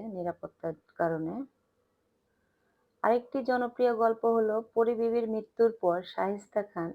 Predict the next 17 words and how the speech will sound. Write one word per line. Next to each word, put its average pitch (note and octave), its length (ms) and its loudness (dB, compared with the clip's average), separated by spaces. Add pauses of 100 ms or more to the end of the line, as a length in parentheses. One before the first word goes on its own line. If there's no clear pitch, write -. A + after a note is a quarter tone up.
এই G#3+ 200 0
স্থানটিকে A3 640 -2 (140)
অভিশপ্ত A3 640 0 (140)
বলে F3+ 380 2
ঘোষণা F#3 460 -4
করেন D#3 340 -4
এবং F3 300 -6 (680)
আর F#3 200 6 (100)
কখনো A#3 480 4
কাজ G3 300 -2
শেষ F3 280 -8
করেননি। D3+ 560 -2 (4000)
আজ A3+ 280 4
লালবাগ A3+ 500 0
কেল্লা A#3 300 2
বাংলাদেশের G3 760 -4 (140)
অন্যতম G#3+ 500 -6